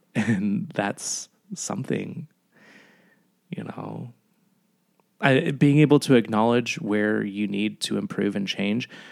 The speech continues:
without also thinking that you're a piece of shit and that you don't deserve to live. Like, being able to find the balance between those two things is a big step for me.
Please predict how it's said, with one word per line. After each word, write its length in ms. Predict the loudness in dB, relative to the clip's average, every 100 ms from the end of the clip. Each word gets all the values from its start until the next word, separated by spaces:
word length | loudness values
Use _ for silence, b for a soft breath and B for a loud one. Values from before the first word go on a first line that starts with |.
| B B B 0
without 680 | 2 2 -4 0 0 0 -4
also 680 | -10 -8 -6 -2 0 0 -4 B B _
thinking 340 | -12 -8 -6
that 140 | -4 0
you're 200 | 0 0
a 120 | -2
piece 400 | -6 -10 -8 -8
of 80 | -6
shit 380 | -2 -2 -2 -6
and 100 | -8
that 120 | -6
you 80 | -4
don't 220 | -4 -4
deserve 300 | -4 -2 -4
to 100 | -4
live. 360 | -4 -2 -2 -4 B B B
Like, 260 | -6 -4 -2
being 200 | 0 2
able 200 | 2 2
to 120 | 0
find 240 | -2 -2
the 60 | -2
balance 340 | -4 -4 -6
between 340 | -6 -6 -2 0
those 180 | -2 0
two 160 | 0
things 360 | 0 -2 -2 -2
is 300 | -6 -6 -6
a 80 | -6
big 420 | -6 -6 -4 -6
step 320 | -6 -8 -8
for 200 | -12 -10
me. 340 | -8 -8 -10